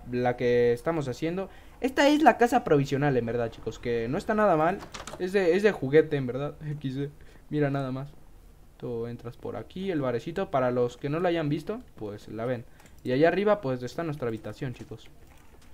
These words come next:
Esta, esta habitación es de juguete. La, la que en verdad va a importar va a ser la de, la de, la de allá, la que está atravesando el puente, ¿no?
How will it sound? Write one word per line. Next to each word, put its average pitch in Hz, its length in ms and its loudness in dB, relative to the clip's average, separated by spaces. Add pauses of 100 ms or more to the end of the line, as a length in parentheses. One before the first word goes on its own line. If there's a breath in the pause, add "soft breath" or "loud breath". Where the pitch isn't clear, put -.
(180)
Esta, 147 320 -2
esta 165 180 -4
habitación 131 420 -4
es 135 40 -4
de 120 80 -4
juguete. 107 540 -6
La, 120 240 -4 (340 loud breath)
la 165 240 8
que 170 80 2
en 170 80 4
verdad 202 320 8
va 240 60 10
a - 20 10
importar 226 640 8 (180)
va 185 60 6
a 185 40 2
ser 196 240 -2
la 160 140 4
de, 127 300 0
la 135 140 0
de, 131 300 -2
la 131 140 0
de 131 80 -2
allá, 135 240 2
la 123 180 -2
que 135 140 -4
está 151 200 -4
atravesando 147 520 -2
el 123 80 -4
puente, 113 320 -8
¿no? 147 180 -10